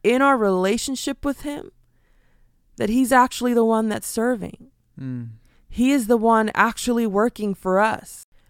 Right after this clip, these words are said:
Speaker 1: as he is working on us
Speaker 2: Hmm.
Speaker 1: for his glory and our good. We couldn't do anything that he has taught and instructed of us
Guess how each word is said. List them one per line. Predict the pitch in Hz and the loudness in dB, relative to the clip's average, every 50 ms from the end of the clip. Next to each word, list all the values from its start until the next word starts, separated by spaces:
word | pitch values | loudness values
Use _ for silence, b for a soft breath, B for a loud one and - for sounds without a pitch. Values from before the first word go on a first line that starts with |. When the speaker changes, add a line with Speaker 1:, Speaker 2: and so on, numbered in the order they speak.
| _ _ - | _ _ 2
Speaker 1:
as | - 214 220 202 - | 2 2 2 2 -2
he | - 214 226 | -2 0 2
is | 214 208 180 175 | 2 2 2 0
working | 160 190 202 208 202 - 185 175 165 165 156 - - _ | 0 0 0 0 0 -2 -4 -2 -2 -4 -4 -8 -6 _
on | - 180 196 233 269 247 | 0 2 4 4 2 2
us | 180 139 - - - - - - - - | 0 -4 -8 -14 -18 -20 -20 -20 -18 -16
Speaker 2:
Hmm. | 135 123 123 123 123 120 117 117 113 - _ _ _ _ | -14 -12 -10 -10 -10 -10 -12 -12 -14 -18 _ _ _ _
Speaker 1:
for | - - - 190 196 190 | -16 -4 0 0 2 2
his | 185 170 208 214 247 226 - | 0 2 2 2 2 0 -2
glory | - 180 170 170 170 170 165 180 - - _ _ _ _ _ _ _ _ _ | -6 -4 -2 -2 0 0 -2 -4 -8 -12 _ _ _ _ _ _ _ _ _
and | - - 180 180 185 | -8 -6 -2 0 0
our | 180 175 175 | 0 0 -2
good. | 165 - - 196 220 220 - - _ - _ _ _ _ _ _ _ _ _ _ _ _ _ _ _ _ _ _ | -4 -4 -6 -4 -4 -6 -8 -12 _ -20 _ _ _ _ _ _ _ _ _ _ _ _ _ _ _ _ _ _
We | - 190 233 | -6 -6 -4
couldn't | - - 262 277 269 269 226 | -2 2 2 2 4 2 0
do | - 240 233 - - _ | 0 0 -2 -2 -2 _
anything | - 214 240 254 277 277 269 - - - 190 170 151 147 139 - - 180 - _ _ _ _ _ _ | 0 0 2 2 2 0 -2 -2 -2 -2 -2 -2 -2 -4 -8 -12 -16 -18 -20 _ _ _ _ _ _
that | 208 190 - | 0 0 2
he | 180 208 262 269 | 2 2 2 4
has | 254 247 196 - | 4 2 0 -4
taught | - 202 214 208 - - - | 0 4 4 6 6 4 2
and | 208 214 | 0 0
instructed | 214 202 - - - 190 226 - - 247 247 | 0 -2 -2 2 2 2 2 2 0 0 0
of | 233 220 233 | 0 2 2
us | 226 240 349 - - | 0 0 0 -4 -12